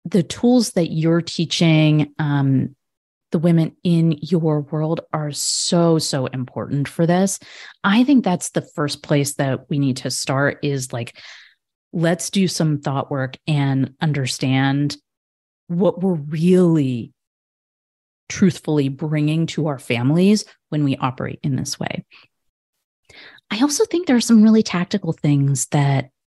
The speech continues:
we can, we can do. I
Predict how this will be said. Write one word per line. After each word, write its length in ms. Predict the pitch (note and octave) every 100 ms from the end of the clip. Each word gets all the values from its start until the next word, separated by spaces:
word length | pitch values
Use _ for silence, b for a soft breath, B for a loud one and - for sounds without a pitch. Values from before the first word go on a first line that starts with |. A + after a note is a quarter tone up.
| _ _
we 280 | E3+ D3+ D#3+
can, 540 | D#3 D#3+ D3 C#3+ C3 -
we 120 | D3
can 180 | C3+ D3
do. 420 | E3+ F#3 B2 - B B B B B _ -
I 280 | F#4 G#4+